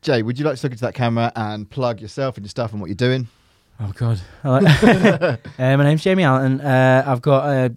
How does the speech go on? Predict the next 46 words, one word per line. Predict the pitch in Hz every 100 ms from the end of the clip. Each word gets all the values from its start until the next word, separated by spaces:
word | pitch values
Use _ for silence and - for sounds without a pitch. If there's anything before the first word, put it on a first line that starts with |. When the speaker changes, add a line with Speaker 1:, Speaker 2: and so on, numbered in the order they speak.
| -
Speaker 2:
a | 131
dumb | 120 139 127
podcast | 127 120 131 120 -
called | 127 117 110
The |
Best | 113 104
Movie | 123 110
Two | 107 - 139 139 143 -
Podcast. | - 135 127 135 131
You | 113
can | 104
find | 113 113 107
us | -
on | 110 104 101 95 _ _ _ _
Instagram | 131 107 123 110 110 110 110 107
and, | 107 98 98 95
uh, | 95 92 90
Twitter | - 104 104
and | 101
all | 92 95
that. | 95 - _ _ _
Uh, | 104 92
it's | 95
a | 104
weekly | 104 -
podcast, | 92 95 92 95 92 -
or | 101
I |
try | 92 98 95
to | 92
make | 90
it | 90
weekly. | 95 90 90 87 _ _ _
And | 107
we | 101
just, | 98 - - - - _ - - _
we | 135
answer, | 110 107 - 107 98 _ _ _ _ -
if | 123
you're | 139
in | 127
a | - -
certain | 151 131
situation, | 113 117 131 127 131
like |
if | 113